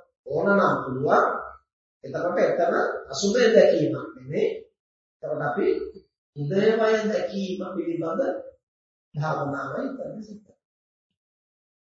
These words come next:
එතකොට එතන උදේවය දකින්නවා කියලා කියන්නේ අසුභය මෙනෙහි කරන සිතේ ඇතිවීම නැතිවීම දකින්නට පුළුවන්.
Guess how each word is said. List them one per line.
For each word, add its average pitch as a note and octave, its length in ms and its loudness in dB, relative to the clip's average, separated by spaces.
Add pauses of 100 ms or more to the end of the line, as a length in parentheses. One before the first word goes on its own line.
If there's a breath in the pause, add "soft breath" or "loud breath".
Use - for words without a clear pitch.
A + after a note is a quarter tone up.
(180)
එතකොට D3+ 240 0
එතන F3 280 0
උදේවය F3 520 4
දකින්නවා D#3 440 0
කියලා C#3+ 240 -4
කියන්නේ G3 520 -2 (120)
අසුභය E3+ 440 -4
මෙනෙහි D3+ 360 0
කරන C#4 260 -6
සිතේ - 520 -12
ඇතිවීම E3 500 -6
නැතිවීම E3 520 -10
දකින්නට F3 580 -10
පුළුවන්. B3+ 360 -6